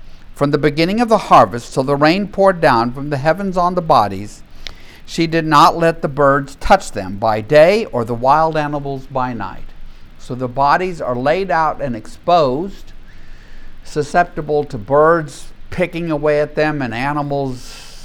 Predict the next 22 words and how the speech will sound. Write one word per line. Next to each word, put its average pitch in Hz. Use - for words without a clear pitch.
coming 135
up 139
and, 104
I 113
guess, 123
chewing 143
on 104
them. 110
And 98
she 170
is 175
out 127
there 107
keeping 143
all 139
those 127
creatures 110
away. 98
When 175
David 226
was 233
told 123